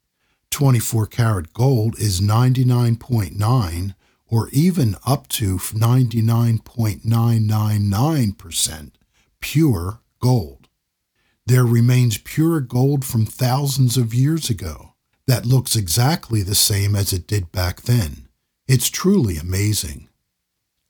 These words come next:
Here's an interesting additional bit of information. Due to the twenty-four karat gold ink, each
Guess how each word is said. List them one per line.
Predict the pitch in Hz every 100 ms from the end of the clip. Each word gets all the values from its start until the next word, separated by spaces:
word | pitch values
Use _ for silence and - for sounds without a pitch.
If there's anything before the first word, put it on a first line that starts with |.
| -
Here's | 202 226 147
an | 113
interesting | 139 131 113 - 117 113 -
additional | 104 120 131 - 107
bit | 87 - 104
of | 92
information. | 98 98 - 95 107 110 - 76 65 _ _ _ _ _ -
Due | 151 180
to | - 151
the | 123
twenty-four | - 147 139 131 - 117
karat | - 123 117 101 -
gold | 113 104 87 -
ink, | 143 95 - - _ _ _ _ _
each | 143 185 190 -